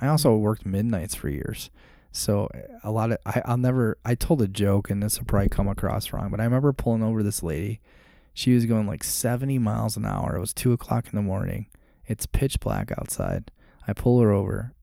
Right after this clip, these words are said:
and I walk up, and, and she says, "Oh, you pulled me over 'cause I'm black." And I remember <laughs> saying to her, and I got in trouble for it, I said, "Ma'am, it's two o'clock in the morning. Everyone's black."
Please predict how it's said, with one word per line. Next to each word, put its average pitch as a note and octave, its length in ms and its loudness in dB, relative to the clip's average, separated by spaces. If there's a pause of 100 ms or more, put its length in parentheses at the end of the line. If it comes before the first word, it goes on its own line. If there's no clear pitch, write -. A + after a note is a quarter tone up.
(160)
and G2+ 160 -2
I G2+ 60 -2
walk A2 300 0
up, - 180 -2
and, F#2+ 200 -10 (100)
and G#2+ 160 -4
she - 140 -6
says, G#2+ 460 -4
"Oh, - 180 -6
you G#2 140 -4
pulled C3+ 200 0
me B2 100 4
over A2+ 180 2
'cause G#2+ 160 -6
I'm A2+ 120 -4
black." - 420 -8 (540)
And A#2 160 0
I A2+ 40 4
remember B2 300 4
<laughs> - 140 0
saying G#2+ 220 6
to G#2 160 0
her, G2 160 2
and F2+ 140 -2
I A2 60 2
got A#2 180 2
in A#2 60 -2
trouble G#2 280 0
for - 220 -4
it, - 100 -8 (380)
I A#2 80 0
said, G#2+ 200 0
"Ma'am, A#2+ 420 2
it's G#2+ 200 -6
two C#3+ 160 0
o'clock A#2+ 300 0
in G#2+ 40 -2
the G2+ 60 0
morning. G#2+ 480 0 (220)
Everyone's G#2+ 460 2
black." - 400 -10